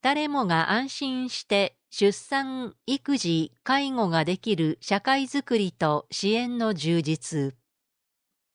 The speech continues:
豊かで魅力ある街づくり。産業振興と地域経済の活性化。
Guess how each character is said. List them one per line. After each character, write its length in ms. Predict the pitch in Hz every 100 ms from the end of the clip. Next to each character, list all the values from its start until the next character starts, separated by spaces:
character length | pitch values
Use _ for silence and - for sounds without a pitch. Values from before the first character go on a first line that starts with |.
| _ _ _ _ _ _ _ _ _ _ _
豊 300 | 247 294 311
か 160 | - 269
で 160 | 196
魅 140 | 175 196
力 400 | 269 277 - 262
あ 140 | 254
る 260 | 233 156 151
街 280 | 165 165 220
づ 160 | 208 220
く 220 | - 156
り。 240 | 143 135 _ _ _ _ _ _ _ _ _ _ _ _ _ _ _ _ _
産 320 | - 247 277
業 240 | 285 294 277
振 320 | - 240 254
興 280 | - 240 240
と 360 | - 202 196 - _
地 220 | - 277
域 200 | 285 294
経 280 | - 277 269
済 300 | 240 202 185
の 160 | 147 139
活 260 | 160 147
性 260 | - 180 175
化。 340 | - 165 139